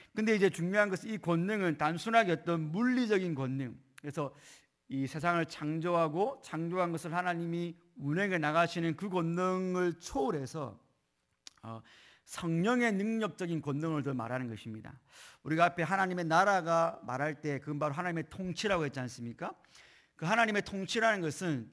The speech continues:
죄인들은 통치에 순종할 수 없거든요. 그래서 하나님의 나라는 언제나 복음과 함께 갑니다.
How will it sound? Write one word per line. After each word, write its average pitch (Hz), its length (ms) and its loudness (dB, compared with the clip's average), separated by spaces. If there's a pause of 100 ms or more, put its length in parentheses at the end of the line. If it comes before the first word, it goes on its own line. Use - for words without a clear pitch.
죄인들은 196 760 2
통치에 185 760 0
순종할 202 440 0
수 143 140 -8
없거든요. 120 480 -6 (560)
그래서 202 260 4
하나님의 202 380 4
나라는 185 380 4 (760)
언제나 180 460 4
복음과 196 600 2
함께 180 320 -4
갑니다. 110 360 -8